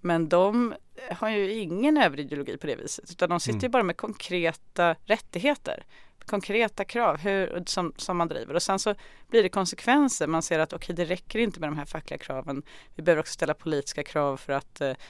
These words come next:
Speaker 1: det här och det här ska fungera i samhället.
Speaker 2: Mm.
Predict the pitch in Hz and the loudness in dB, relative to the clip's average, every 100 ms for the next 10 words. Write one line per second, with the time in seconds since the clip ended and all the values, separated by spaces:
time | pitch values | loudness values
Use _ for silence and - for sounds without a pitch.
0 | - 156 156 139 143 135 131 - 135 127 | -8 -2 0 0 0 0 0 -4 -6 -4
1 | 151 135 127 127 135 127 123 131 - - | -4 -4 -4 -4 -6 -6 -8 -8 -12 -20
2 | - - 135 110 | -20 -10 -6 -6